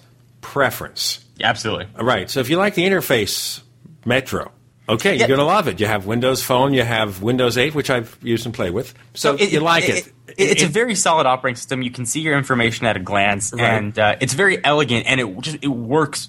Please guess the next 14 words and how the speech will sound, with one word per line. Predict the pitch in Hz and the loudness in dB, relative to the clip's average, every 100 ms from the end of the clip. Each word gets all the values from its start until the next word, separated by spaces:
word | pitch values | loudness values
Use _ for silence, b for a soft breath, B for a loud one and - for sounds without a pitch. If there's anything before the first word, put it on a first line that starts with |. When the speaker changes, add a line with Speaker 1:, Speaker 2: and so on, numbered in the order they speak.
| - | -16
Speaker 2:
very | 98 101 107 110 104 | -12 -2 2 4 2
well. | 98 98 95 82 - | 0 2 2 2 -4
Surprisingly | - - 147 180 190 196 160 | -2 0 0 0 0 0 -4
for | 147 | -2
Microsoft, | 156 175 143 120 | -2 0 0 2
it's | 156 | 2
also | 185 185 | 0 0
very | 117 123 135 113 | -2 0 0 0
intuitive, | 101 - 196 135 92 - B B B - | -4 -4 2 2 0 -10 B B B 2
uh, | 123 - 190 | 2 2 0
and | 247 262 202 | 2 2 0
it | 165 | -4
plays | - 180 147 127 | 0 2 2 2
nicely | 139 180 196 123 107 104 | 2 2 0 0 2 0